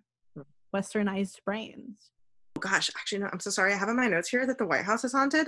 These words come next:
Speaker 1: I'm just gonna leave that nugget for you guys to think about and give you a
Speaker 2: <laughs>
Speaker 1: link and just
Speaker 2: I'm just gonna drop
Speaker 1: <laughs>
Speaker 2: that
Speaker 1: The White House
Speaker 2: bombshell. The White House is haunted.
Speaker 1: I'm just gonna drop the bomb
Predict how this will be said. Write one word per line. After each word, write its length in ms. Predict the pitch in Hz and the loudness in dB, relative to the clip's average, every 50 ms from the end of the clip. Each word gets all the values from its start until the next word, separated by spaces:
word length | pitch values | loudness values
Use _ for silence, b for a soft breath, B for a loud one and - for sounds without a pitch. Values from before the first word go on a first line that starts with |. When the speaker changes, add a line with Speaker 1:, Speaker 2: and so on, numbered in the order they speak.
| - - | 2 0
Speaker 1:
I'm 100 | 208 208 | 0 0
just 140 | - - | 0 0
gonna 180 | - 262 233 190 | 2 2 2 4
leave 160 | 175 180 190 | 4 4 4
that 160 | 196 185 165 | 4 4 4
nugget 300 | 151 165 160 180 190 - | 4 4 4 4 4 2
for 80 | - 208 | 2 0
you 100 | 196 190 | 2 2
guys 220 | 185 180 180 - | 4 2 2 2
to 60 | - 156 | 0 0
think 160 | - 151 156 | 0 0 0
about 320 | 175 180 196 220 233 - - | 2 4 4 4 4 4 4
and 160 | 170 170 - | 2 8 10
give 140 | - 698 - | 10 10 12
you 100 | - - | 10 8
a 20 | |
Speaker 2:
<laughs> 60 | 294 302 | 8 8
Speaker 1:
link 220 | - - 262 - - - b b b b b b b b | 4 0 0 -2 -6 -14 b b b b b b b b
and 160 | 165 170 170 | 2 2 4
just 160 | 180 175 - - - - | 2 2 0 0 2 6
Speaker 2:
I'm 160 | 302 330 381 | 8 8 10
just 120 | 415 392 349 | 10 8 10
gonna 220 | 415 403 330 285 | 10 10 10 10
drop 400 | 269 302 330 330 320 311 285 240 | 10 10 12 12 12 12 10 8
Speaker 1:
<laughs> 0 | |
Speaker 2:
that 340 | 226 220 240 330 339 269 233 | 8 8 10 10 10 10 10
Speaker 1:
The 80 | 226 208 | 8 10
White 260 | 208 214 220 214 269 | 12 12 12 10 10
House 100 | 262 220 | 10 8
Speaker 2:
bombshell. 360 | 202 190 202 196 202 208 233 - | 8 8 6 4 2 0 2 6
The 140 | 381 392 320 - | 6 6 8 8
White 220 | 247 247 254 - | 8 8 8 8
House 200 | 202 233 214 - | 8 6 6 6
is 100 | 208 175 | 4 2
haunted. 420 | - 196 180 180 - 170 160 170 196 214 226 | 2 0 0 -2 -4 -4 -6 2 6 6 8
Speaker 1:
I'm 60 | 247 | 8
just 160 | 277 277 - | 8 8 8
gonna 160 | 359 381 381 226 | 8 8 6 6
drop 280 | - - - - - - _ | 4 4 4 4 4 4 _
the 80 | 359 381 - | -2 0 4
bomb 460 | - 202 190 180 175 180 208 269 311 | 6 8 8 8 8 6 4 0 -2